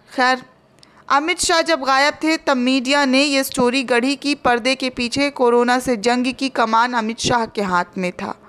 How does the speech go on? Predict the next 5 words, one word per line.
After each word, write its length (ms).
अब 160
जब 160
अमित 240
शाह 300
वापस 680